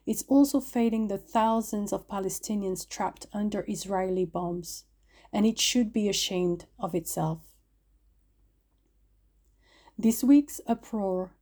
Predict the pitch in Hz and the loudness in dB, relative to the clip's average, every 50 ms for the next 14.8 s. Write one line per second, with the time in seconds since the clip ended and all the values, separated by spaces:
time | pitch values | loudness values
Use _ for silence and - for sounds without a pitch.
0 | _ - 202 202 - - 233 220 220 220 214 196 185 175 180 - - - - _ | _ -6 -4 -4 -2 0 2 2 2 2 0 0 0 -2 -2 -4 -8 -14 -20 _
1 | - - - - - - 240 247 254 254 233 226 - - - 226 208 175 - - | -14 -14 -12 -4 0 2 4 4 4 2 0 -2 -4 -4 -2 -2 -2 -2 -4 -4
2 | - 240 240 240 - 240 226 226 226 220 226 220 - 226 214 202 - - 196 196 | -2 -2 -2 0 0 -2 0 0 0 0 0 0 0 -2 -2 -2 -2 -2 0 0
3 | 190 190 185 185 - - 190 190 - - 208 208 196 - 170 170 170 170 165 - | 0 -2 -4 -6 -6 -6 -6 -6 -6 -4 -4 -4 -4 -4 -4 -2 -2 -4 -4 -8
4 | _ _ _ - - _ _ _ - - 220 220 220 233 240 247 262 262 269 - | _ _ _ -20 -20 _ _ _ -4 0 2 2 4 4 4 4 4 2 0 -2
5 | 226 190 - - - - - - - - - - - - _ _ _ _ _ _ | -4 -6 -6 -6 -6 -6 -6 -6 -10 -12 -16 -16 -18 -18 _ _ _ _ _ _
6 | _ - 190 - 240 269 285 285 - - 254 247 240 - - 233 220 226 - - | _ -6 2 6 8 8 8 6 4 0 0 0 -2 -4 -4 -4 -4 -4 -6 -8
7 | 175 165 165 175 - - - - - - _ _ _ _ _ _ _ - 208 208 | -8 -6 -6 -6 -6 -6 -10 -14 -18 -20 _ _ _ _ _ _ _ 0 2 4
8 | 214 240 240 240 - - 240 233 226 233 233 226 - - _ _ - 226 208 214 | 4 2 2 0 0 0 2 4 4 4 2 0 -6 -14 _ _ -6 -2 2 4
9 | 226 233 226 226 233 220 220 226 220 - - _ - 214 202 202 - - 208 170 | 4 4 4 2 0 0 0 0 -2 -4 -8 _ -8 -6 -6 -6 -6 -8 -10 -10
10 | - - 196 202 208 208 - 208 202 190 196 196 - - - - 190 185 170 196 | -4 -2 0 0 0 0 0 0 0 0 0 -2 -2 -4 -6 -6 -4 -2 -2 -2
11 | 190 - 185 196 214 220 220 226 226 226 233 233 - - 208 190 190 185 180 170 | -2 0 0 0 2 2 2 2 2 2 0 0 -2 -6 -4 -2 0 0 2 2
12 | 180 170 - - - - 185 175 180 180 - - - 190 185 165 170 - - 196 | 0 -2 -2 -6 -6 -4 -2 -2 -2 -2 -4 -6 -6 -4 -2 -2 -2 -2 -4 -4
13 | 185 196 202 208 196 202 202 202 202 196 202 - _ _ _ _ _ _ _ - | -4 -4 -4 -4 -2 -2 -2 -2 -2 -4 -6 -8 _ _ _ _ _ _ _ -8
14 | - 190 185 185 180 175 165 - - 190 170 - - 185 190 - | -6 -2 0 0 0 0 -2 -4 -6 -6 -4 -4 -4 -4 -6 -10